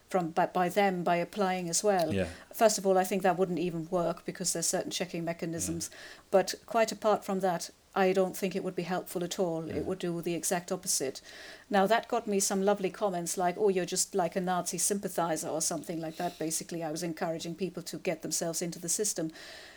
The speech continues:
Speaker 1: Well, let me tell you what the problem is. This is the agreed route,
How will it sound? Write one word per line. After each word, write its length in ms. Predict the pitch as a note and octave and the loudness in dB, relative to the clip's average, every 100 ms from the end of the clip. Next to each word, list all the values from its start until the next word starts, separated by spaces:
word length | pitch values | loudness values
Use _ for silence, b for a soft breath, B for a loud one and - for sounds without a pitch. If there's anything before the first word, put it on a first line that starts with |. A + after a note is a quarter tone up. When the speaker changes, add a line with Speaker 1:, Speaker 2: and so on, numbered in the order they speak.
| B | B
Speaker 1:
Well, 100 | A3 | 8
let 120 | G#3+ B3 | 8 8
me 60 | |
tell 200 | C4+ C#4+ | 2 2
you 100 | C4 | 2
what 140 | A#3 G#3 | 0 -2
the 80 | |
problem 440 | - A#3+ B3 G3+ D#3+ | -2 -2 0 0 -2
is. 300 | C#3 C#3+ - | -2 -2 0
This 220 | A3+ A#3 | 0 0
is 120 | C4 | -2
the 160 | - - | -2 -2
agreed 640 | F3+ G#3 G#3 A#3 A3 G#3 - _ _ - | -2 0 0 0 -4 -6 -12 _ _ -4
route, 460 | G3 G#3 D#3+ - | 0 2 0 -4